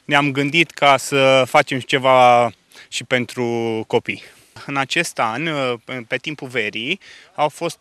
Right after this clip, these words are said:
uh, foarte mulți turiști care au venit, uh, în satul Poiana Rechițelii, dar chiar în, în comuna Cerbăl sunt mulți cei care ne-au călcat pragul,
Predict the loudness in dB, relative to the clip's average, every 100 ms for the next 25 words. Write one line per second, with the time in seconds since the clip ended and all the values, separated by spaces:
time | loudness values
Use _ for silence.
0 | -6 -2 -2 -2 0 0 0 -8 -10 -12
1 | -12 -12 -8 -8 -8 -8 -2 -2 0 -2
2 | -2 -2 -4 -6 -10 -10 -10 -8 -6 -6
3 | -8 -10 -12 -14 _ -16 -6 -6 -4 -8
4 | -6 -8 -10 -8 -6 -2 -2 -2 -4 0
5 | 0 2 -2 -8 -8 -10 -6 -6 -6 -6
6 | -8 -8 -4 -4 -4 -12 -20 -20 -20 -20
7 | _ -10 -4 -2 0 -2 0 -2 2 0
8 | 0 -4 -2 -4 -2 -2 0 0 0 2
9 | 2